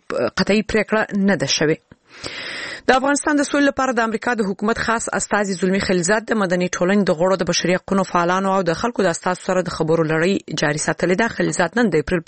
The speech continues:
په دریمه نیټه په بامیان کې د خلکو سره د ویډیو کنفرانس لارې خبرې کوي او د سولې پر بهیر د هغوی نظر اخلي. هغه پرون په کندهار کې و. خلیلزاد پر ټویټر ولیکل چې د کندهار د مدني، مدني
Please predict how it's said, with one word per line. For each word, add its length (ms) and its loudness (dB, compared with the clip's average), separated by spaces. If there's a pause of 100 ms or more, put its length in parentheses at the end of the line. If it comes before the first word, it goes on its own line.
(420)
په 80 4 (120)
دریمه 320 0
نیټه 220 -2
په 140 -6
بامیان 480 0
کې 180 -2 (380)
د 60 4
خلکو 300 -2
سره 240 0
د 80 -2
ویډیو 320 2
کنفرانس 540 -6
لارې 300 2
خبرې 300 0
کوي 260 2
او 80 0
د 100 -6
سولې 260 0
پر 160 -4
بهیر 280 -2
د 80 -2
هغوی 320 2
نظر 280 2
اخلي. 260 0 (480)
هغه 220 2
پرون 340 0
په 140 0
کندهار 500 0
کې 100 -2
و. 80 2 (160)
خلیلزاد 340 0
پر 140 -2
ټویټر 260 0
ولیکل 260 0
چې 120 -2
د 160 -4
کندهار 340 0
د 60 -4
مدني، 380 0
مدني 440 2